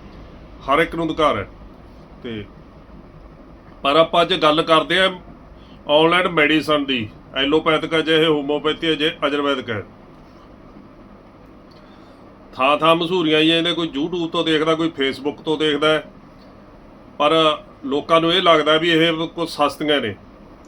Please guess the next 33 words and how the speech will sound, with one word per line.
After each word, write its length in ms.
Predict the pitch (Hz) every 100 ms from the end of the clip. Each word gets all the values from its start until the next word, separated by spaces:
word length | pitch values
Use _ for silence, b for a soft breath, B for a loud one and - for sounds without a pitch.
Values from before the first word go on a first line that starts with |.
| - -
ਸਸਤੀਆਂ 460 | - 143 139 160 160
ਨਹੀਂ 180 | 180
ਹੁੰਦੀਆਂ, 240 | 170 170 180
ਵਿੱਚ 260 | 170 185
ਗੈਰ 220 | 143 143 151
ਮਿਆਰੀ 540 | 151 139 147 139 131 - - - - - -
ਮੈਡੀਸਨ 400 | 127 139 151 170
ਹੁੰਦੀ 260 | 165 147 151
ਹੈ, 60 | 170
ਜਿਹੜੀ 320 | 143 151 190
ਕਿ 320 | 170 160 160 - - - - - - -
ਸਿਹਤ 300 | - 147 165
ਲਈ 180 | 190 196
ਹਾਨੀਕਾਰਕ 680 | 147 143 160 160 160 143 135
ਹੈ। 240 | 120 101 - -
ਕਈ 120 | 147
ਠੀਕ 320 | 185 151 180 208
ਹੈ, 80 |
ਮੰਨਦੇ 320 | 190 160 165 190
ਆ, 40 |
ਕਈ 140 | 170
ਚੀਜ਼ਾਂ 300 | 190 190 185
ਸਸਤੀਆਂ 360 | 156 147 147 165
ਹੋਣਗੀਆਂ, 480 | 156 190 190 156 101 - - - - - - - - - - - - - - - - - - - - - -
ਪਰ 140 | 160
ਇੱਕ 160 | 175 170
ਚੀਜ਼, 280 | 180 175
ਹਰ 360 | 156 - 127 160
ਇੱਕ 140 | 196
ਚੀਜ਼ 240 | - 170 160
ਸਸਤੀ 380 | - 147 147 160
ਨਹੀਂ 200 | 147 175
ਹੁੰਦੀ। 240 | 135 107